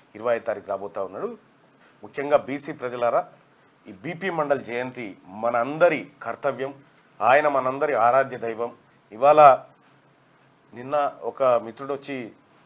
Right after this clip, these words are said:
రిజర్వేషన్ల అంశం చెప్తా ఉంటే కండ్ల నీళ్ళు తప్ప ఏం లేదు. So, ఎక్కడ చూసినా బీసీ డి, బీసీ బి ఈ గ్రూప్లకు తీరనటువంటి అన్యాయం జరుగుతూ ఉంది. So, వాళ్ళు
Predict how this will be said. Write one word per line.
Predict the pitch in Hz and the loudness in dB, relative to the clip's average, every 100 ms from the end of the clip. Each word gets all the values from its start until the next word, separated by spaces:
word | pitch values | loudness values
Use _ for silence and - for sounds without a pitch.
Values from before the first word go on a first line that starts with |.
| _ 95 | _ -20
రిజర్వేషన్ల | 107 127 143 143 147 135 | -10 -6 -4 -4 -4 -4
అంశం | 117 127 120 | -4 -10 -12
చెప్తా | 107 127 | -8 -4
ఉంటే | 113 98 120 98 - _ _ - | -4 -2 -6 -6 -12 _ _ -8
కండ్ల | 120 147 | -4 0
నీళ్ళు | 165 165 143 | 0 -2 -2
తప్ప | 131 143 | -2 -4
ఏం | 127 120 117 | -8 -10 -10
లేదు. | 104 104 - _ _ _ _ _ - | -10 -10 -18 _ _ _ _ _ -16
So, | 107 | -14
ఎక్కడ | 104 - 185 165 | -10 2 4 4
చూసినా | 160 160 151 151 - _ _ _ - | -4 -4 -2 -2 -4 _ _ _ -20
బీసీ | 85 147 165 170 | -12 -12 -10 -12
డి, | 131 147 160 | -8 -8 -8
బీసీ | 101 131 135 151 | -8 -10 -10 -14
బి | 117 - 143 160 160 _ _ _ _ _ _ _ _ _ _ 113 | -16 -10 -8 -8 -12 _ _ _ _ _ _ _ _ _ _ -14
ఈ | 139 139 120 | -10 -10 -10
గ్రూప్లకు | 165 165 175 147 - 156 | -12 -4 -4 -4 -16 -14
తీరనటువంటి | - 233 202 156 160 143 135 | -2 0 0 -4 -8 -4 -6
అన్యాయం | 117 127 120 | -4 -4 -4
జరుగుతూ | 107 104 101 110 | -8 -10 -6 -6
ఉంది. | 98 95 101 - _ _ _ _ _ 120 | -6 -10 -14 -16 _ _ _ _ _ -10
So, | 123 113 92 | -8 -8 -4
వాళ్ళు | 101 120 143 127 | 2 4 2 -4